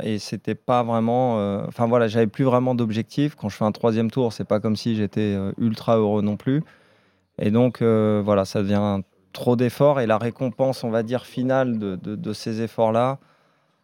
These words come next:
elle est pas ultra satisfaisante non plus. Donc, euh, voilà, tu, il y a beaucoup de choses. Ça fait longtemps que t'es parti, la famille, tout ça. Tu commences à dire, « Je fais tout ça pour ça. » Parfois, tu fais des longues tournées. De,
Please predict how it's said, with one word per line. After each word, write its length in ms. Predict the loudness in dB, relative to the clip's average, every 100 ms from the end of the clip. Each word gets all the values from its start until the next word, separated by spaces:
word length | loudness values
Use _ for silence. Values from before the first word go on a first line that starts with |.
| _ _ _ -10
elle 280 | -4 -2 0
est 60 |
pas 300 | 0 0 2
ultra 320 | 0 -2 -4
satisfaisante 720 | -4 -4 -6 -4 -2 0 0 -2
non 100 | -2
plus. 240 | 0 2
Donc, 300 | 2 0 0
euh, 580 | 0 2 2 2 0 0
voilà, 240 | 0 0
tu, 380 | -2 -6 -10 -10 -14 -18 -20 -18 -18 -18 _ _ _ -14 -12 -12 -12
il 60 | -6
y 60 | -4
a 60 |
beaucoup 260 | -2 0 -2
de 60 |
choses. 280 | 2 2 2
Ça 100 | -2
fait 100 | -4
longtemps 300 | -4 -2 -4
que 40 | -4
t'es 100 | -4
parti, 420 | -4 -6 -6 -2
la 140 | -2
famille, 340 | -2 -2 -2 -4
tout 120 | -6
ça. 160 | -4
Tu 140 | -6 -6
commences 300 | -6 -6 -6
à 40 |
dire, « 160 | -4 -4
Je 80 | -6
fais 100 | -10
tout 160 | -10
ça 160 | -4 -4
pour 180 | -2 -4
ça. » 180 | 0 0
Parfois, 260 | 0 -6
tu 100 | -10
fais 140 | -6 -4
des 100 | -2
longues 220 | 0 0
tournées. 420 | 0 0 2 0
De, 260 | 0 -2